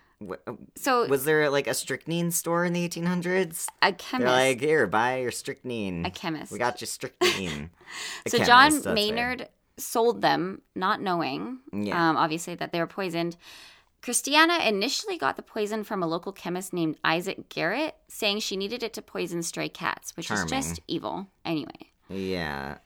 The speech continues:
Speaker 1: that's not good.
Speaker 2: No. And then to cover her tracks, after a while, she started paying young boys to buy the poison for her.
Speaker 1: Right.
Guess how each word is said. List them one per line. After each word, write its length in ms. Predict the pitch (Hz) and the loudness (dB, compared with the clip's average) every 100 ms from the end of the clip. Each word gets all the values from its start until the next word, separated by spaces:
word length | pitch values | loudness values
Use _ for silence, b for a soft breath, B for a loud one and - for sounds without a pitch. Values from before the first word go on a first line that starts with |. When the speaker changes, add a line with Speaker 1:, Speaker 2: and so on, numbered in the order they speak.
| - | -18
Speaker 1:
that's 280 | - 85 - | -12 -10 -8
not 160 | 76 - | -10 -10
good. 220 | 58 67 - _ | -12 -12 -14 _
Speaker 2:
No. 320 | 233 233 190 - - b b b - | -6 -4 -4 -6 -14 b b b 2
And 140 | 226 | 6
then 120 | 240 | 6
to 60 | 262 | 4
cover 300 | - 339 349 | 0 2 2
her 140 | 311 | 0
tracks, 680 | 233 - 175 175 - - - - - | -6 4 6 6 4 -10 -12 -10 -2
after 280 | 208 - | -2 -2
a 20 | 220 | 2
while, 200 | 196 180 | 4 4
she 120 | 208 | 0
started 360 | - 196 185 185 | -2 0 0 -2
paying 280 | 202 170 | -4 -2
young 220 | 160 156 156 | 0 -2 -2
boys 320 | 240 277 269 | -2 0 -2
to 100 | - | -2
buy 160 | 170 160 | 0 0
the 80 | |
poison 360 | - - - 165 | -2 -10 -10 -10
for 160 | - - | -10 -8
her. 320 | - - 190 _ - | -8 -8 -12 _ -12
Speaker 1:
Right. 540 | 85 82 80 71 67 | -6 -4 -6 -6 -10